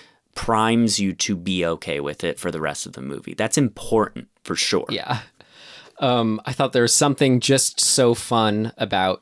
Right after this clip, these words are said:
Speaker 2: the stuff itself as this white, drippy marshmallow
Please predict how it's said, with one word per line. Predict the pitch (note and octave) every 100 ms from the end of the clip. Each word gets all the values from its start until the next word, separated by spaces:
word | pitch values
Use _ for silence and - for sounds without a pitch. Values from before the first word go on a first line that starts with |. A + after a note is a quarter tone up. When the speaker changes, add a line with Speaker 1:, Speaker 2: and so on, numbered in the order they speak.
| G#2+
Speaker 2:
the | G2+
stuff | - - G2+ - -
itself | - G#2 - - F#2 G1+ - - - - - -
as | G#2 G2+
this | F#2+ G#2
white, | G#2 G#2 G#2 G#2+ - _ - _ - -
drippy | G#2 G#2+ G2+ G#2+
marshmallow | G2 F#2 - G2 F#2 F2+ F2 E2 F#2+